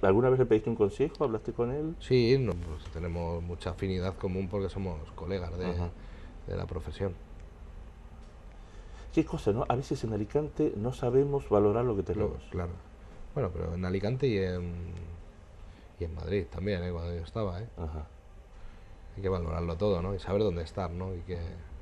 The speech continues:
Speaker 2: qué máximo le puedo sacar a lo que tengo alrededor de mí.
Speaker 1: ¿Qué valoras tú hoy de lo que tienes?
Speaker 2: ¿De lo que tengo?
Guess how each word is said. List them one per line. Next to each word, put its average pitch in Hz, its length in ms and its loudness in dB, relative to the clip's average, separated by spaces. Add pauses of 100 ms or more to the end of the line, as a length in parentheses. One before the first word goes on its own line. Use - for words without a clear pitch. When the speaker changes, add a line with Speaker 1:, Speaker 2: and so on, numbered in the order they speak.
(400)
Speaker 2:
qué 104 100 4
máximo 95 640 0
le 87 80 -2
puedo 90 240 0
sacar 90 340 -4
a 85 80 -4
lo 85 140 -6
que 87 80 -6
tengo 85 640 -4
alrededor 90 380 0
de 87 100 -2
mí. 87 100 -2 (480)
Speaker 1:
¿Qué - 120 4
valoras 156 340 10
tú - 180 -4 (100)
hoy 143 160 10
de 135 100 10
lo 107 60 8
que 90 120 2
tienes? 71 240 -2 (760)
Speaker 2:
¿De 95 100 0
lo 95 100 4
que 87 80 2
tengo? 143 340 6